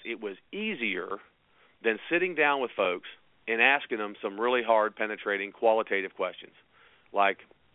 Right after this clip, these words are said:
"What do you enjoy? What are you good at? What are your hobbies? What are your talents? What are your, what are your, what gives you joy?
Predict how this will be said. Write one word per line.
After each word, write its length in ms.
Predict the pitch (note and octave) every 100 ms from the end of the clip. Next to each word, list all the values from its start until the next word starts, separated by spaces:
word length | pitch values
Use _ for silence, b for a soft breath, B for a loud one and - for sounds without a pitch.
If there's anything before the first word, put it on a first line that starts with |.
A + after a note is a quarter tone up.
| _
"What 100 | A2
do 60 | A#2+
you 120 | A#2+
enjoy? 320 | G#2+ G2 F#2
What 160 | E2 A#2
are 40 |
you 100 | A#2
good 200 | G#2 G2
at? 180 | F2 D#2+
What 120 | A2+
are 40 | A#2+
your 160 | A2
hobbies? 340 | G2+ F2 F2 F#2+
What 100 | A2
are 40 |
your 120 | A2+
talents? 380 | - F#2+ F2 -
What 100 | A2
are 40 |
your, 180 | A2 G#2+
what 140 | - A2
are 20 |
your, 260 | G#2 G2
what 220 | F#2+ D3 D#3
gives 160 | D3+
you 100 | B2+
joy? 320 | G#2+ G#2 F2